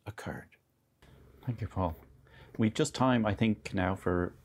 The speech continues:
Speaker 2: perhaps maybe one or two more poems, just to finish up. I can throw it open to you, if you like.
Speaker 1: Well, uh, let me see. Maybe I'll read a more recent poem, and this is, uh,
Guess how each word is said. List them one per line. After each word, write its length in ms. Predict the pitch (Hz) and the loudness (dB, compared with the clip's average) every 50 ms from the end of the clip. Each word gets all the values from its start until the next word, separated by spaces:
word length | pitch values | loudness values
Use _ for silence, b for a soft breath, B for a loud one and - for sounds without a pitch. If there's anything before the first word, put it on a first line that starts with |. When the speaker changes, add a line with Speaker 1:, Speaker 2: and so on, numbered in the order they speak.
| - - | -8 -4
Speaker 2:
perhaps 320 | - 98 - - - - - | -4 -4 -4 -4 -12 -10 -4
maybe 240 | - 101 98 - 104 | -2 -2 0 0 0
one 220 | 98 110 117 117 | 0 2 2 2
or 80 | 123 120 | 2 0
two 200 | 120 - - 127 | 0 0 0 2
more 180 | 127 131 123 120 | 2 2 2 0
poems, 360 | - 127 127 139 180 - - | 0 0 0 0 -2 -4 -10
just 300 | - - 127 120 - - | -10 -6 -6 -4 -4 -4
to 60 | 123 | -4
finish 320 | 113 - 123 110 104 - | 0 0 2 0 0 0
up. 180 | - 71 - - - - - - - - - _ _ - - - - _ _ _ _ - b b b b b b - - | -2 -4 -4 -6 -16 -20 -20 -20 -20 -20 -20 _ _ -20 -20 -20 -20 _ _ _ _ -20 b b b b b b -10 -8
I 40 | |
can 240 | 87 - 98 90 85 - | -4 -2 -2 -2 -2 -4
throw 300 | - - - 113 120 120 | -4 2 4 6 6 6
it 60 | 120 120 | 8 6
open 300 | 113 107 - - 104 90 | 6 4 4 2 0 0
to 100 | - 98 | 0 0
you, 300 | 90 87 82 78 78 80 - - _ _ _ _ _ - | 0 2 0 0 -4 -6 -10 -16 _ _ _ _ _ -20
if 120 | - - | -12 -6
you 80 | - 85 | -4 -2
like. 380 | 80 80 85 87 - - - - _ - - - - - B B B B B - | 0 0 -2 -2 -4 -8 -16 -18 _ -20 -20 -20 -20 -20 B B B B B 4
Speaker 1:
Well, 340 | 240 240 208 175 160 - - | 6 8 8 8 6 4 4
uh, 120 | 151 170 165 | 4 4 6
let 180 | 180 196 202 | 6 6 6
me 80 | - 165 | 4 4
see. 320 | 151 - 165 117 107 107 B B B B B | 6 8 8 8 8 6 B B B B B
Maybe 160 | 302 302 277 | 2 6 6
I'll 160 | 208 175 160 | 8 8 8
read 180 | 143 143 143 127 | 10 10 8 8
a 60 | 131 | 8
more 240 | 123 120 110 107 104 | 6 8 8 8 8
recent 480 | 101 107 120 139 143 - - 139 - - | 8 8 6 6 4 2 -2 -4 -2 2
poem, 440 | - 123 107 101 95 92 98 104 | 4 6 6 8 6 6 6 4
and 300 | 98 98 104 104 104 104 110 | 4 4 4 4 2 2 4
this 320 | 123 135 135 - - - - | 2 2 2 0 -4 -4 2
is, 540 | 123 117 113 113 113 113 113 113 110 - - | 4 6 8 8 8 6 4 2 -2 0 2
uh, 240 | 113 104 104 101 | 4 6 6 4